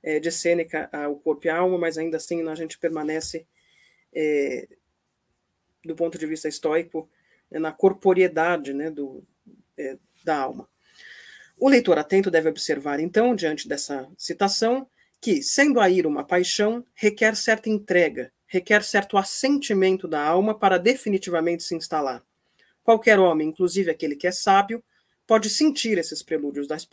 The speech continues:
das paixões sem comprometer-se ou entregar-se a eles. No entanto, a diferença é que o homem virtuoso não dará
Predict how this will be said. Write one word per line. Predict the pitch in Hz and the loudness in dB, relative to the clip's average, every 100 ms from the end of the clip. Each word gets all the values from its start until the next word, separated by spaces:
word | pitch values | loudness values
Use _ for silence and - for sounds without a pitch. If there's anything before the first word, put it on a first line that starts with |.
| - | -6
das | 170 - | -4 0
paixões | 190 190 214 226 240 - | 0 0 -2 -2 -2 -6
sem | - - 247 | -6 -2 -2
comprometer-se | 254 226 208 190 170 170 202 202 | -2 -2 0 0 0 0 -2 -2
ou | 196 | -4
entregar-se | 196 180 165 165 - | -2 -2 -2 -2 -4
a | 165 | -6
eles. | 139 - - - - _ _ _ _ | -6 -10 -8 -10 -10 _ _ _ _
No | 175 | -2
entanto, | 170 175 226 208 180 - _ _ _ _ - | -2 2 2 2 -2 -10 _ _ _ _ -2
a | 175 | -2
diferença | - 202 196 247 240 | 2 4 4 2 -2
é | |
que | 226 | 0
o | |
homem | 190 165 156 | 0 0 -2
virtuoso | 151 - 170 202 214 202 | -6 -6 0 0 2 0
não | 233 277 | 2 2
dará | 214 175 170 240 | 4 4 2 -4